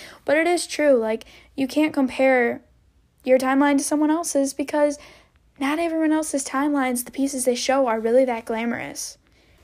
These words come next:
And like I've been saying, like I've been preaching, everyone just posts highlights. They're not gonna show their hardships. They're not gonna, you know, some people are more open,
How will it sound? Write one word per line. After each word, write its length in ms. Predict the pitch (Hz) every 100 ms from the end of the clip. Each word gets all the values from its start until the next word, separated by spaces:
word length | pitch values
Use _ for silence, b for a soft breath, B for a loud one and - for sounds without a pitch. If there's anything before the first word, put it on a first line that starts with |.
| b b
And 180 | - 240
like 200 | 220 233
I've 140 | 247 247
been 180 | 254
saying, 360 | 240 262 269 262
like 260 | 240 220 226
I've 180 | 226 233
been 180 | 233
preaching, 680 | 233 254 247 247 220 208 226 - _ _ _ _
everyone 400 | 269 277 311 339
just 180 | 330 311
posts 460 | 311 320 302 - -
highlights. 840 | - 294 320 294 233 233 - - b b b b b _ _ _ _ -
They're 100 | 269
not 200 | 294 320
gonna 200 | 320 302
show 280 | 285 247 240
their 160 | 226
hardships. 800 | 220 202 202 - - 247 262 -
They're 180 | - 262
not 220 | 269 277
gonna, 320 | 277 269 269 262 B B B B B
you 140 | 349
know, 160 | 339 339
some 220 | 339 339
people 240 | 339 339
are 120 | 349 339
more 280 | 311 320
open, 360 | - 277 285 -